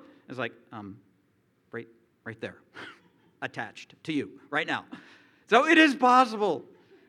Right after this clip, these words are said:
It is possible. But God is implying that it's not possible for me to forget you.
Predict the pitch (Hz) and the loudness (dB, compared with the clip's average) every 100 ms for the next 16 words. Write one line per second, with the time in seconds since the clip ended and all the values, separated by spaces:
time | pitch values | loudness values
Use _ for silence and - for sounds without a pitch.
0 | - 240 277 - 247 262 247 220 196 123 | -2 -2 -2 -4 2 2 2 -4 -8 -8
1 | - _ _ _ _ _ _ _ _ _ | -14 _ _ _ _ _ _ _ _ _
2 | _ _ _ _ _ _ _ _ _ _ | _ _ _ _ _ _ _ _ _ _
3 | _ - 170 196 196 196 160 139 _ - | _ -14 -12 -8 -6 -6 -6 -12 _ -14
4 | 151 151 143 170 190 170 143 127 127 _ | -12 -10 -12 -12 -10 -10 -10 -12 -16 _
5 | 139 - - 139 127 110 _ _ 143 127 | -20 -20 -14 -12 -12 -16 _ _ -16 -16
6 | - 117 113 - 117 117 131 98 95 _ | -16 -18 -18 -18 -16 -14 -14 -18 _ _
7 | _ _ _ _ _ _ _ _ _ _ | _ _ _ _ _ _ _ _ _ _
8 | 139 - 117 127 120 123 120 101 | -18 -18 -18 -16 -16 -14 -16 -18